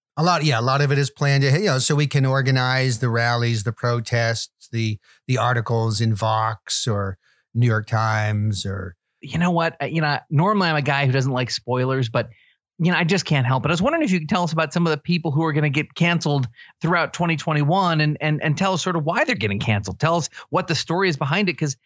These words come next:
Speaker 2: you know, I know our listeners are as excited about this as I am.
Speaker 1: Yeah, absolutely. Happy to discuss that.
Speaker 2: Well, that's so great. So, uh, you, you, now,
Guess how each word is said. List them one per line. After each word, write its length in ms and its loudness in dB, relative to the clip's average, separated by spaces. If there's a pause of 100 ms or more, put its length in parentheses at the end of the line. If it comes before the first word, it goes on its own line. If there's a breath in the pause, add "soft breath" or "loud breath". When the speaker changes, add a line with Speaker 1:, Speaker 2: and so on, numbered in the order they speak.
(240 soft breath)
Speaker 2:
you 140 -2
know, 60 0
I 120 2
know 160 2
our 140 2
listeners 360 -2
are 160 0
as 160 0
excited 340 0
about 220 -2
this 160 -10
as 80 -6
I 180 -2
am. 320 -6
Speaker 1:
Yeah, 240 -2
absolutely. 500 -2
Happy 300 -2
to 100 -2
discuss 460 -8
that. 220 -10 (520)
Speaker 2:
Well, 80 -2
that's 160 0
so 140 0
great. 260 -2
So, 220 0 (220 loud breath)
uh, 220 -2
you, 240 0
you, 200 -2
now, 440 0